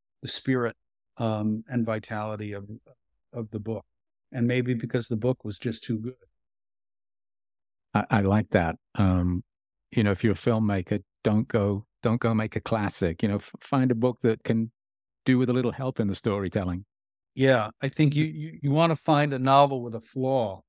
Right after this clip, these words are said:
Speaker 1: and then you, you, sometimes you, you lean into that flaw, but, but sometimes th-, there's something pulpy or, or motivating about it that you feel you can explore or expand and, and dig into.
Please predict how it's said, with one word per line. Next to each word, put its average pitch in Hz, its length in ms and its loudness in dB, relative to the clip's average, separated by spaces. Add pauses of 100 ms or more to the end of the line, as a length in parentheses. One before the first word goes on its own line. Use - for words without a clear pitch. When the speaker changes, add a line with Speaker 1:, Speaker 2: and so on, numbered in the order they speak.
(500)
Speaker 1:
and 123 200 -8
then 123 420 -6 (100)
you, 135 180 0
you, 135 440 -10
sometimes 143 500 0
you, 143 80 6
you 131 200 2
lean 139 240 6
into 160 220 2
that 147 220 0
flaw, 151 420 -2 (400)
but, 139 120 0 (120)
but 139 220 -4
sometimes 160 460 2
th-, 147 160 -10
there's 143 180 2
something 151 420 2
pulpy 165 540 0 (380)
or, 135 260 0 (100)
or 135 120 -4
motivating 143 720 6
about 131 440 0
it 110 160 -8 (360)
that 135 100 -2
you 151 160 4
feel 156 260 4
you 143 180 2
can 127 160 -2
explore 139 600 0 (520)
or 135 80 -6
expand 131 580 -4 (400)
and, 120 280 -2 (480)
and 117 180 -2
dig 117 180 0
into. 113 380 -4